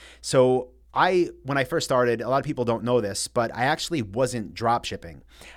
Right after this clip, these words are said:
I was bringing in containers of product from China. So I was having them shipped from Shenzhen to different ports in New Jersey, in New York, in Long Beach, in California.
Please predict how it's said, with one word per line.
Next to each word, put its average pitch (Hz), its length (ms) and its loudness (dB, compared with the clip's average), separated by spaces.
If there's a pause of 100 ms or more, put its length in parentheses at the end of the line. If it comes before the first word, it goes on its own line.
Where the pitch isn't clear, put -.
(100)
I 127 200 6
was 127 160 2
bringing 147 340 0
in 135 200 0
containers 110 840 -2
of 110 400 -2
product 127 600 2
from 117 380 0
China. 107 400 -2 (160)
So 117 200 0
I 113 60 4
was 107 120 -2
having 123 240 0
them 110 120 -2
shipped - 440 -4
from 117 280 0
Shenzhen 131 640 -2 (320)
to 123 320 2
different 127 300 -2
ports 127 400 2
in 110 160 -2
New 101 120 -2
Jersey, 139 680 0
in 107 180 -4
New 107 80 -2
York, 139 580 -2
in 107 160 -4
Long 131 200 2
Beach, 127 260 -4
in 113 60 -4
California. 147 720 -2